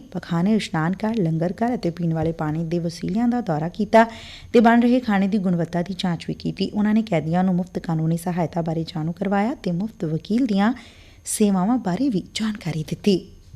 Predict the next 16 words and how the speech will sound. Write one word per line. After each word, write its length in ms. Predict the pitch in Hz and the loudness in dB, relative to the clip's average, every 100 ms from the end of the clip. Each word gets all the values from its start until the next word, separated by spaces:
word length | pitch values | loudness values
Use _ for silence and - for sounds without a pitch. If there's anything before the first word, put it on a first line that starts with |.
| - - - - - - - | -20 -20 -20 -20 -20 -20 2
ਫਤਿਹਗੜ੍ਹ 300 | 262 269 294 | 6 8 6
ਸਾਹਿਬ 300 | - 294 302 | 4 4 4
ਪੁਲਿਸ 280 | 302 285 285 | 4 2 4
ਨੇ 180 | 285 302 | 4 4
ਅਫੀਮ 260 | 240 220 | 4 4
ਦੀ 120 | 220 240 | 6 4
ਤਸਕਰੀ 360 | 196 - 214 | 0 2 0
ਕਰਨ 240 | 214 202 185 | 2 2 2
ਵਾਲੇ 220 | 180 208 | 0 0
ਅੰਤਰਰਾਜੀ 440 | 175 175 175 202 | 0 0 -2 -2
ਗਿਰੋਹ 280 | 180 165 170 | 0 2 2
ਦੇ 140 | 190 | 2
ਉੱਤਰ 220 | 202 - 180 | 0 -2 -2
ਪ੍ਰਦੇਸ਼ 340 | 165 160 170 | -2 -2 -4
ਨਾਲ 120 | 170 165 | -4 -4
ਸੰਬੰਧਿਤ 580 | - 156 170 196 165 | -4 -2 0 -2 -4